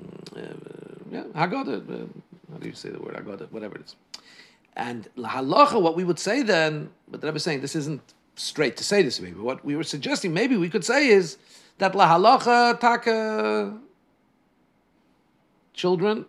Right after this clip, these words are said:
are obligated. Yeah, you see from the Gemara in Kiddushin that it says, "Tefeilim chayavim," yeah, kids are obligated. But that's difficult to say. Why? Because we find in many places that we do learn, the Gemara does learn.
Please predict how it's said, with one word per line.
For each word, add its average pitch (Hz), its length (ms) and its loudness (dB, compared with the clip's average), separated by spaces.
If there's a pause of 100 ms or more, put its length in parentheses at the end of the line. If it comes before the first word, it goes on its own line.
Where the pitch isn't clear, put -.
(100)
are 262 120 0
obligated. 330 480 -2 (1040)
Yeah, 370 300 0
you 220 120 -4
see 190 180 -4
from 208 120 -8
the 185 60 0
Gemara 175 220 -2
in 170 60 -4
Kiddushin 160 420 -4
that 139 80 -4
it 123 100 -8
says, 156 360 -2 (140)
"Tefeilim 180 580 2
chayavim," 156 600 0
yeah, 427 140 -2 (320)
kids 185 280 -2
are - 60 2
obligated. - 520 0 (420)
But - 100 -8
that's 185 260 -4
difficult 175 360 -4
to 123 80 -10
say. 151 220 -12 (280)
Why? 110 300 -10 (340)
Because 156 160 -6
we 147 80 -4
find 185 260 0
in 156 80 -2
many 160 160 -4
places 156 360 -4
that 127 80 -6
we 127 100 -8
do 127 300 -4
learn, 120 300 0
the 113 80 -16
Gemara 135 300 -4
does 131 360 -4
learn. 107 460 -6